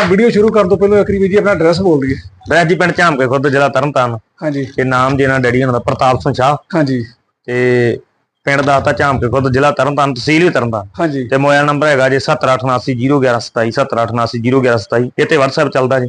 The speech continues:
Speaker 1: ਹਾਂਜੀ।
Speaker 2: ਬਾਹਠ ਅੱਠ ਸੰਤਾਲੀ ਇਕਤਾਲੀ ਇੱਕ ਸਤਾਈ, ਬਾਹਠ ਅੱਠ ਸੰਤਾਲੀ ਇਕਤਾਲੀ ਇੱਕ ਸਤਾਈ। ਇਹ ਤੇ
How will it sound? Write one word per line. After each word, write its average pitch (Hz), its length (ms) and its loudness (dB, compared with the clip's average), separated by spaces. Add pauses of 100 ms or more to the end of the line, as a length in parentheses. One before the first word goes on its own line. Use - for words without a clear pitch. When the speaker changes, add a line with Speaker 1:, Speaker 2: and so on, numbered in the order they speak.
(140)
Speaker 1:
ਹਾਂਜੀ। 139 280 -2 (160)
Speaker 2:
ਬਾਹਠ 143 300 2
ਅੱਠ 127 80 0
ਸੰਤਾਲੀ 127 400 0
ਇਕਤਾਲੀ 120 360 -2
ਇੱਕ 113 80 -4
ਸਤਾਈ, 120 340 -2
ਬਾਹਠ 123 280 0
ਅੱਠ 131 80 0
ਸੰਤਾਲੀ 123 340 -2
ਇਕਤਾਲੀ 120 280 -2
ਇੱਕ 113 80 -2
ਸਤਾਈ। 123 160 0
ਇਹ 156 120 0
ਤੇ 151 340 2